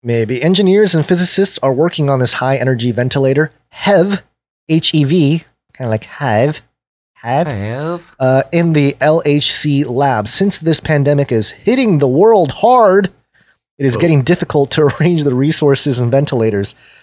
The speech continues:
Speaker 1: Therefore, this technology would help everyone in a major way. Some other research for the novel ventilator is going on, which can detect the gas flow for particle physics detector. What? Particle physics detectors? I think.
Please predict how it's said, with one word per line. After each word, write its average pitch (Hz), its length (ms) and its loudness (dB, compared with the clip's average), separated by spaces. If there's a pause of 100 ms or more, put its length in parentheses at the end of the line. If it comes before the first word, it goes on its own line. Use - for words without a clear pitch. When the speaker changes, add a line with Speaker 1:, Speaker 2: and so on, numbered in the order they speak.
Speaker 1:
Therefore, 147 600 0
this 147 160 0
technology 156 680 0
would 110 140 -2
help 147 220 -2
everyone 120 600 -2
in 110 100 -4
a 98 60 -4
major 107 340 -2
way. 92 340 -2 (460)
Some 139 200 0
other 190 180 4
research 170 480 0
for 143 140 -2
the 123 80 -2
novel 147 340 0
ventilator 151 500 2
is 156 200 0
going 175 280 2
on, 190 220 2
which 165 160 -2
can 147 140 0
detect 170 380 -2
the 139 100 -2
gas 165 420 -2
flow 123 380 0
for 113 260 -2
particle 131 480 -2
physics 120 400 -4
detector. 110 680 -4 (180)
What? 156 160 -4 (180)
Particle 175 320 -8
physics 156 380 -6
detectors? 101 560 -8 (720)
I - 60 -8
think. 180 220 -6